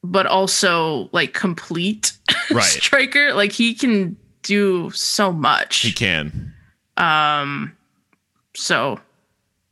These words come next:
Speaker 1: yeah, I mean, he's excellent and a,
Speaker 2: Yeah.
Speaker 1: a player that Manchester United, he didn't suit Manchester United, but they also didn't get the most out of him. So
Speaker 2: Right.
Speaker 1: I'm, I'm glad to see him doing as well as he is.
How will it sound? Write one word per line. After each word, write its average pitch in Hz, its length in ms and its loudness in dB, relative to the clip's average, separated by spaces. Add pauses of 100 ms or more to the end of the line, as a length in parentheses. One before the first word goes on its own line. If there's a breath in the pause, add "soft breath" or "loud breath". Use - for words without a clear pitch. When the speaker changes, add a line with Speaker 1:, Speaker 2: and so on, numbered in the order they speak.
(100)
Speaker 1:
yeah, 117 340 -2 (160)
I 151 80 -2
mean, 147 300 -6 (100)
he's - 320 -10 (280)
excellent 139 560 -6
and 156 340 -6
a, - 180 -4
Speaker 2:
Yeah. 58 200 -4
Speaker 1:
a - 40 -10
player 170 340 0
that 160 180 2
Manchester 170 360 -6
United, 151 500 -4 (360 loud breath)
he 254 100 0
didn't 220 200 4
suit 202 160 0
Manchester 185 400 0
United, 165 240 2
but 170 100 -6
they 175 100 2
also 156 240 -2
didn't 139 160 -4
get 147 140 -6
the 135 60 -6
most 143 260 -6
out 139 140 -4
of 127 80 -6
him. 139 260 -6 (120)
So - 180 -4
Speaker 2:
Right. 85 220 -2 (600 loud breath)
Speaker 1:
I'm, 165 240 -2
I'm 160 140 -4
glad 151 260 -2
to 160 80 -8
see 156 120 -6
him 147 300 -6
doing 156 300 -4
as 160 100 -6
well 143 140 -4
as 135 80 -8
he 143 140 -6
is. 143 240 -8